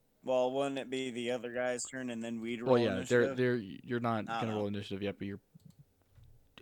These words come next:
Speaker 2: basic-, you're, you're, like, right inside the room.
Speaker 1: We're getting there,
Speaker 2: So,
Speaker 1: we're getting
Speaker 2: uh,
Speaker 1: there.
Speaker 2: Nadar, you're basically right outside of the car, Amy. You're, like,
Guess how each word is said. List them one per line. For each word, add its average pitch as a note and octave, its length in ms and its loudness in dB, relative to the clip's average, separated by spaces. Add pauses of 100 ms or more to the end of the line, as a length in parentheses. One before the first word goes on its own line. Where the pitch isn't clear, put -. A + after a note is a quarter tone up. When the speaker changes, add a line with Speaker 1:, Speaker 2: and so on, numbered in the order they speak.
(120)
Speaker 2:
basic-, C3+ 480 8
you're, C3 160 4 (400)
you're, C#3+ 180 6 (180)
like, C3+ 320 6
right A#2 300 6
inside A2 680 -2
the G#2 80 -2
room. G#2 300 0 (1080)
Speaker 1:
We're C#4 120 -6
getting D4 240 0 (180)
there, F2+ 160 2
Speaker 2:
So, - 140 0
Speaker 1:
we're G2+ 60 2
getting - 260 4
Speaker 2:
uh, A2+ 140 6
Speaker 1:
there. G#2+ 180 4
Speaker 2:
Nadar, G#3 320 6
you're E3 180 2
basically G3 400 10 (160)
right D#3 300 10
outside C#3 680 8
of A#2 260 0
the A2+ 80 0
car, C3 680 6 (100)
Amy. C3 520 0
You're, A#2 160 0
like, A2+ 280 2